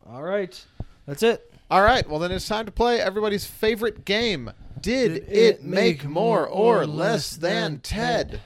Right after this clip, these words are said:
Speaker 2: We all know how to play. I am a movie. You tell me whether it made more or less than Ted at the box office for a bonus point.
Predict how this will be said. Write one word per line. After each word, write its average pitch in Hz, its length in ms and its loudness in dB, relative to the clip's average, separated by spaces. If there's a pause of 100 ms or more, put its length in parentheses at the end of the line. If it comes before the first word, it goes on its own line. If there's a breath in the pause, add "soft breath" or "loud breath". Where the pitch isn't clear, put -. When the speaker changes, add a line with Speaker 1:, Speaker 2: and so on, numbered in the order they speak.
Speaker 2:
We 135 100 -8
all 135 120 -4
know 131 60 -8
how 135 60 -12
to 160 80 -12
play. 196 380 -6
I 180 140 -8
am 220 180 -12
a 139 80 -10
movie. 123 280 -10
You 156 300 -12
tell 143 260 -12
me 185 320 -10
whether 127 280 -6
it 113 80 -10
made 117 200 -10
more 131 220 -10
or 131 60 -10
less 139 260 -10
than 135 160 -16
Ted 180 460 -8
at 170 100 -12
the 208 60 -18
box 202 340 -8
office - 400 -14
for 110 140 -16
a 104 40 -16
bonus 104 280 -14
point. 147 280 -10